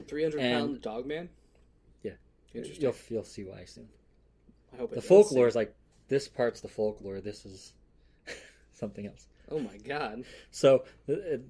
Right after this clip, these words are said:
Speaker 2: basically, if you see him in the window, you're supposed to run because he's been known to chase you and bite at your heels.
Speaker 1: Not my heels.
Speaker 2: So,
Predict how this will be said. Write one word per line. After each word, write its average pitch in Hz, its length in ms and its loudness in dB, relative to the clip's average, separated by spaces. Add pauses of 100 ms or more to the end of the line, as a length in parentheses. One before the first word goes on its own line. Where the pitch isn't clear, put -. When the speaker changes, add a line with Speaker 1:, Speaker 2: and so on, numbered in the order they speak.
Speaker 2:
basically, 151 320 2
if 135 100 -2
you 123 80 -4
see 180 400 -6
him 156 220 -2
in 147 100 -4
the 131 80 -4
window, 113 420 -2
you're 104 160 -4
supposed - 380 -10
to 101 100 -10
run 92 300 -12
because 90 240 -18
he's 92 120 -14
been 98 140 -12
known 95 180 -10
to 92 80 -16
chase - 380 -8
you 120 120 -2
and 98 180 -8
bite 104 200 -4
at 104 80 -12
your 98 140 -14
heels. 98 420 -14 (800)
Speaker 1:
Not 113 280 -14
my - 60 -20 (120)
heels. - 440 -18 (280)
Speaker 2:
So, - 360 -10